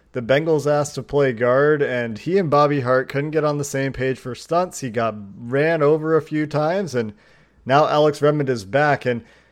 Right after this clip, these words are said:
honestly, I don't know if this is just the way Jim Turner has me conditioned, but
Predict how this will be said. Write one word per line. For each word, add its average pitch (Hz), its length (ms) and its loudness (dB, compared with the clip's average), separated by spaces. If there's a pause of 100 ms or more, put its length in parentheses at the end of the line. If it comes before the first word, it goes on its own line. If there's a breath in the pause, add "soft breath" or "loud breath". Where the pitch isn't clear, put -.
(240 soft breath)
honestly, 170 580 0
I 139 140 0
don't 156 220 2
know 160 140 6
if 147 80 0
this 143 220 2
is 131 160 -2
just 139 260 0
the 131 80 0
way 131 240 2
Jim 127 240 0
Turner 139 300 0
has 131 260 2
me 131 120 -4
conditioned, 139 580 -4
but 120 180 0